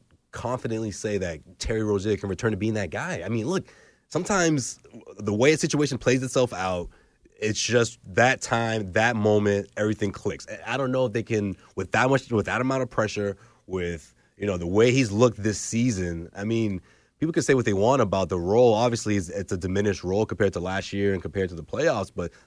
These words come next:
the minutes have been there, Patrick. I mean, the opportunities have been there. This isn't a, a, a case of, "Oh, Rosé's only playing fourteen, fifteen minutes a game."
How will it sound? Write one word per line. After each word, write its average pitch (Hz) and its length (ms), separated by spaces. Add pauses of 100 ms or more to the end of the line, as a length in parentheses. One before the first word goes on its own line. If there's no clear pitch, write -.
the 85 80
minutes 165 240
have 123 80
been 80 120
there, 135 220
Patrick. 82 380
I - 20
mean, 95 120
the 101 80
opportunities 196 520
have 92 80
been 80 140
there. 73 260 (300)
This 139 120
isn't 151 260 (260)
a, 98 40
a, 92 180
a 90 40
case 110 300
of, 87 100
"Oh, 101 320
Rosé's 92 320
only 92 120
playing 87 200
fourteen, 90 340
fifteen 90 280
minutes 85 180
a 76 40
game." 90 340